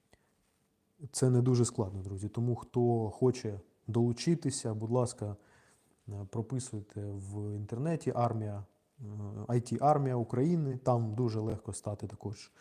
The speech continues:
також співучасником, е, цієї армії. От, це не дуже важко.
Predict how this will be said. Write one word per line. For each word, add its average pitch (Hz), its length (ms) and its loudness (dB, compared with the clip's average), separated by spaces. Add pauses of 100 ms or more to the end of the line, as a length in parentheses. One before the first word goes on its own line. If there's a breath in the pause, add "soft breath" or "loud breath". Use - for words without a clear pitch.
(220 soft breath)
також - 540 -2 (140)
співучасником, 117 1400 -2 (840 soft breath)
е, 107 40 -8 (760)
цієї 110 480 0
армії. 104 500 -4 (640)
От, 98 200 -8
це 151 120 2
не 127 120 4
дуже 113 240 2
важко. 135 500 0